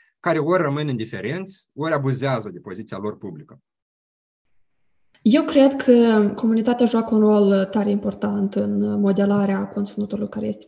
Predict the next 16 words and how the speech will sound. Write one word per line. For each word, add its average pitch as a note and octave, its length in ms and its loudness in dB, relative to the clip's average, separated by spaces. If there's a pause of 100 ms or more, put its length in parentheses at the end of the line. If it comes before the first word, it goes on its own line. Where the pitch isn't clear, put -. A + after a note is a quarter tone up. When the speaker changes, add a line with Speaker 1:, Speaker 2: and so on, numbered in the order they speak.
Speaker 2:
postat G#3+ 400 -8
și - 140 -10
este A3 500 -4
promovat G#3+ 380 -6
de G#3 80 -8
către G#3+ 460 -8
aceste G#3 320 -12
persoane G#3 640 -10
considerate G#3+ 520 -8
influente. G#3+ 680 -6 (400)
Și - 280 0
în A3+ 80 -2
momentul C#4+ 320 -2
în C4+ 60 0
care C4 200 0
comunitatea A#3+ 1040 -4